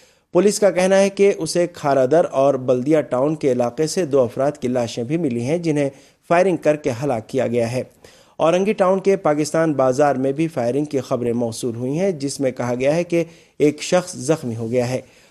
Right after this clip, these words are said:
پاکستان کا صنعتی اور تجارتی مرکز کراچی ایک عرصے سے تشدد اور بدامنی کا شکار چلا آ رہا ہے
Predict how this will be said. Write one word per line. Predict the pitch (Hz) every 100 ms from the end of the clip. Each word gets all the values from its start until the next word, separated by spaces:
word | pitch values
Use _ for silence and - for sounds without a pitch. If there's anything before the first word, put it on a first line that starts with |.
| _
پاکستان | - 160 165 180 190 196
کا | 185
صنعتی | - 139 147 175
اور | 160
تجارتی | 135 135 139 139 143
مرکز | 120 131 139 139 -
کراچی | 120 123 - 185
ایک | 151 147
عرصے | 127 135 165
سے | 156 175
تشدد | 175 127 143 139 160
اور | 139
بدامنی | 117 120 127 135 120
کا | 117
شکار | 113 139 131 110
چلا | 107 123 120
آ | 131
رہا | 147
ہے | 156